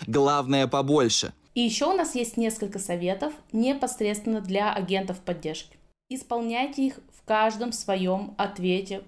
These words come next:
Speaker 2: пользователю, для того, чтобы стриггерить клиента на негативную реакцию. Первое. Ни в коем случае не нужно понимать, что хочет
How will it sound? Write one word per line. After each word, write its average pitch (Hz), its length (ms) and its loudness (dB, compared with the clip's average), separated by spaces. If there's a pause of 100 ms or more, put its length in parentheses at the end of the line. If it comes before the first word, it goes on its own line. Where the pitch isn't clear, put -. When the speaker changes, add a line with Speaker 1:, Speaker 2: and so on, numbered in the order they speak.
Speaker 2:
пользователю, 170 680 -4 (320)
для 202 200 0
того, 226 300 0
чтобы 269 460 -2 (580)
стриггерить 220 720 -4
клиента 185 600 0 (180)
на 214 380 0
негативную 190 680 0
реакцию. - 460 -8 (240)
Первое. 196 420 -2 (460)
Ни 254 120 -6
в - 100 -18
коем 330 320 -4
случае 240 560 -8 (560)
не 226 200 0
нужно 233 600 -4 (180)
понимать, 214 680 0
что - 720 0
хочет 208 460 -4